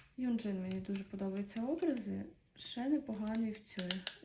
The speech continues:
Ой, в неї тут таке лілове. Ще мені подобається в інші.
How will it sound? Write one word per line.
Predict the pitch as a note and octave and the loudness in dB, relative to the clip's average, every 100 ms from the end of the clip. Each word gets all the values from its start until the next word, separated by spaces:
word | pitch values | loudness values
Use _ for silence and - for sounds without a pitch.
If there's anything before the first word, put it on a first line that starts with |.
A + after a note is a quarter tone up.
| A3+ C4+ | 4 6
Ой, | C4+ | 6
в | G#3 | 4
неї | G#3 A3 | 2 0
тут | A3+ A3 | -2 -8
таке | A3+ - A3+ | -4 0 2
лілове. | G#3+ G#3 F#3+ F#3+ E4+ F4+ G#3 G#3 - - - - - - - | 2 0 0 0 0 -2 -4 -6 -12 -16 -16 -18 -20 -20 -16
Ще | - A#3 | -6 -2
мені | C4 C4 | 0 -2
подобається | A3+ A3+ A3 A3 - | -2 -2 0 -2 -2
в | G#3 - A3 | -4 -4 -2
інші. | A3 - - F#4 | -2 -2 0 0